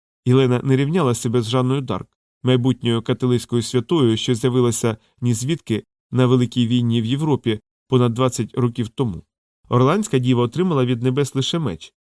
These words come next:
натомість дар Єлени міг зробити її другою за значущістю жінкою в історії після Богородиці. «Поглянь, це табір Ель-Фатіга», завойовника арабською мовою. Франзі широким жестом указав на поле, що починалося від воріт святого Романа.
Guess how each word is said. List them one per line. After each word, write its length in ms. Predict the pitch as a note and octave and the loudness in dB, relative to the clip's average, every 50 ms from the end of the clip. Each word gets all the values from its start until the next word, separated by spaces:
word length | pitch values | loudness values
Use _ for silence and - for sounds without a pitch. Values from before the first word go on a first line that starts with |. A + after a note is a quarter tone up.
| _ _ _ | _ _ _
натомість 440 | - B2+ B2 - C#3 B2+ B2+ B2+ A#2 | 0 0 0 2 2 0 0 0 0
дар 160 | B2 C3 B2 | 2 2 2
Єлени 340 | B2+ B2+ B2+ C3 C3 B2 B2 | 4 2 2 2 2 0 0
міг 140 | B2 B2 A#2+ | 0 -2 -2
зробити 460 | - B2+ B2+ A#2+ A#2+ C3 A#2+ - B2 | -2 -2 -2 0 0 0 -2 -2 -2
її 440 | A#2 A2+ A#2 A2+ A#2 A#2+ B2 - - _ _ _ _ _ _ | -2 0 0 0 0 -2 -2 -6 -12 _ _ _ _ _ _
другою 500 | - A2 C3 F3+ F3+ C3 B2 A#2+ A2+ G#2 - _ _ | -6 -2 0 0 2 4 4 2 2 0 -4 _ _
за 280 | - G#2+ A#2+ B2+ B2 B2+ | -4 -2 0 0 0 0
значущістю 680 | A2+ B2+ C3 A#2 A#2 B2 A2 - B2+ A2+ - - B2+ | 0 0 -2 -2 -2 -4 -4 -4 -4 -4 -2 -2 -2
жінкою 500 | A2 A#2 D3 D#3+ D3 - - A2 A2 G#2 - _ _ _ _ - | 0 0 -2 -2 -2 -2 -2 -2 -2 -2 -4 _ _ _ _ -4
в 40 | A#2 | -4
історії 460 | A#2 A2+ - - E3 E3+ C3+ A2 G#2 | -4 -4 -2 -2 -2 0 0 0 -2
після 300 | - B2 A2+ - - A#2+ | -2 -6 -6 -4 -4 -2
Богородиці. 720 | A2+ B2+ B2 C3 C3 G#2+ F#2+ - F#2 F2+ - - - - D3+ - _ _ _ _ _ _ _ _ _ _ _ _ | -2 0 0 0 0 -2 -4 -8 -12 -14 -14 -12 -14 -14 -16 -18 _ _ _ _ _ _ _ _ _ _ _ _
«Поглянь, 380 | C3+ C#3 C#3 D3 D3 B2+ A2+ G#2+ | 2 4 4 4 4 2 2 0
це 140 | - D3 | -2 -2
табір 280 | C3+ D3+ D3 C#3+ C#3+ C3 | 0 0 0 2 2 2
Ель-Фатіга», 640 | C3+ C3 B2 - C#3 B2+ - - G#2+ F#2 F#2+ - - _ _ _ _ _ _ _ - | 0 0 0 -2 -4 -4 -2 -4 -4 -4 -6 -8 -14 _ _ _ _ _ _ _ -8
завойовника 600 | A#2+ B2+ C3 B2+ B2+ C#3+ D#3+ D3 B2+ A2+ - B2+ B2+ | -2 0 2 2 2 2 2 0 -2 0 0 0 0
арабською 420 | B2 A#2 A2 - - C3 B2 A2+ | 0 0 -2 -4 -4 -2 -2 0
мовою. 400 | G#2+ G2+ F#2+ G2 G2 G2+ G#2 - _ _ _ _ _ _ _ - | -2 -4 -6 -8 -10 -10 -12 -14 _ _ _ _ _ _ _ -10
Франзі 380 | - - C3 B2 A#2+ A2 A#2 | -4 0 0 2 2 2 0
широким 420 | - - C3 A#2+ A#2 A2 A#2+ A#2 A2 | 0 0 0 0 0 0 -2 -2 0
жестом 340 | A#2+ A#2 A2 - A#2+ A#2 | 0 -2 -2 -2 -2 -4
указав 360 | A2+ G#2+ B2 A#2 G#2+ A#2 G#2+ A2+ | -2 -2 -2 -2 -2 -2 0 -2
на 100 | A#2 A2+ | -2 -2
поле, 300 | - E3 D3+ B2+ A2+ G#2+ | -2 0 2 2 2 0
що 140 | - A#2+ | -2 -4
починалося 640 | G#2 A#2+ A2+ - B2+ A#2 A2+ A2+ A2+ A2 - - A#2 - | -4 -4 -4 -4 -2 -2 -2 -2 -2 -2 -4 -6 -6 -4
від 200 | B2+ B2+ A2+ G#2+ | -2 -2 0 0
воріт 240 | A#2 B2+ D3+ C3 - | 0 0 0 0 -2
святого 380 | - A#2 - - A#2 A2 A#2+ | -4 -4 -2 -2 0 0 0
Романа. 460 | A#2+ B2+ A#2 F#2 D#2+ E2 F2 F#2 - | 0 0 -2 -4 -6 -8 -10 -12 -14